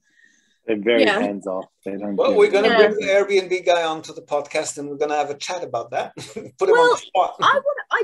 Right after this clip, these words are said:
Speaker 2: do wanna hold their feet to the fire. I mean, I, look, don't get me wrong, I love Airbnb, but I think I would like to push them to be better because they're missing a massive amount of opportunity. First of all, by, by not raising the profile of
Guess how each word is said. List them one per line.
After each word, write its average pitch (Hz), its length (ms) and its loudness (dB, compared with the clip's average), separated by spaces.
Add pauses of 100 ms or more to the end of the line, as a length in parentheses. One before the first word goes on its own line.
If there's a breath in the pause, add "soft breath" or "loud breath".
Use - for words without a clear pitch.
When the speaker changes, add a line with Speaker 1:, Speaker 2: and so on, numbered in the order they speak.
Speaker 2:
do 480 240 -2
wanna 359 220 -6
hold 320 240 -12
their 320 140 -8
feet 427 240 -12
to 311 100 -18
the 240 80 -12
fire. 285 240 -6
I 220 60 -2
mean, 269 180 -4
I, 233 100 2
look, 185 220 -10
don't 285 160 -2
get 403 80 -8
me 302 80 -8
wrong, 202 140 -6
I 247 80 -4
love 262 260 -4
Airbnb, 202 640 -8 (120)
but 208 240 0
I 214 120 -8
think 233 420 -12 (100)
I 214 80 -2
would 220 180 -4
like 233 200 -2
to 226 80 -14 (120)
push 330 200 -10
them 254 160 -4
to 196 100 -10
be 185 140 -6
better 208 240 2
because 190 340 -2
they're 202 220 0 (340 loud breath)
missing 339 480 0
a 233 60 -2
massive 330 540 -6
amount 214 320 0
of 185 80 -6
opportunity. 185 760 -4 (300 soft breath)
First 392 260 0
of 240 100 -4
all, 220 140 4
by, 202 400 0 (260)
by 220 200 0
not 226 320 -2 (200)
raising 233 500 -4
the 190 120 -10 (140)
profile 214 880 -4
of 190 360 0